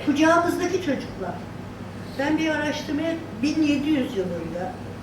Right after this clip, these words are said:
İngiltere'de bir avukatın hapishanelerde yaptığı bir araştırma var. Hangi suçlarla yatıyorlar diye bakmış. Allah Allah, bir de istismar suçları var. Kim bunlar?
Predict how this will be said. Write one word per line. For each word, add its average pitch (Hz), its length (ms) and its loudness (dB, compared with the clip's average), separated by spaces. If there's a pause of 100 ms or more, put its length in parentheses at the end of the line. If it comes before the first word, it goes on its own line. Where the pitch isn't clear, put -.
(240)
İngiltere'de 240 680 2
bir 202 100 -2
avukatın 208 560 -4 (500)
hapishanelerde 202 880 -2
yaptığı - 380 0
bir 170 260 -6
araştırma 170 500 -8
var. - 80 -4 (1120)
Hangi 330 260 4
suçlarla 190 720 -2
yatıyorlar 185 580 0 (120)
diye 165 160 -4
bakmış. 285 540 -4 (420)
Allah 277 180 -2
Allah, 175 360 -4
bir 240 180 -2
de - 140 2 (220)
istismar - 440 -2
suçları - 520 -4
var. 165 300 -8 (840)
Kim 403 240 0
bunlar? 233 360 0